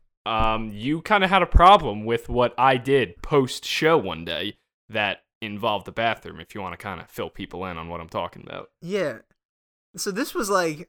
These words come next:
Speaker 2: like I said, we, we've discussed the bathroom. I have no problem talking about the bathroom,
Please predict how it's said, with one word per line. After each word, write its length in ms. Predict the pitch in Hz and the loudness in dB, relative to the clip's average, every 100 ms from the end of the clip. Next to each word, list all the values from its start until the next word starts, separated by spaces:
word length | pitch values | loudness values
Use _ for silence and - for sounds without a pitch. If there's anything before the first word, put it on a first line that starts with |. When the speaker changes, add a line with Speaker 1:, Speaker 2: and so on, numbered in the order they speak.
| - | -8
Speaker 2:
like 160 | 214 214 | -4 -4
I 40 | |
said, 280 | 202 196 135 | -2 -2 -2
we, 120 | 143 170 | -6 -8
we've 260 | 202 240 | -8 -8
discussed 400 | 214 - 208 202 | -8 -4 -2 -2
the 60 | 170 | -4
bathroom. 400 | 160 160 156 139 | 0 0 0 -2
I 80 | 139 | -2
have 80 | 147 | -2
no 120 | 185 | -2
problem 320 | 190 208 202 | 2 2 2
talking 360 | - 160 - 156 | 0 0 0 -6
about 300 | 117 127 - | -2 -2 -2
the 60 | |
bathroom, 500 | 160 170 185 220 233 | -2 -2 -2 -6 -8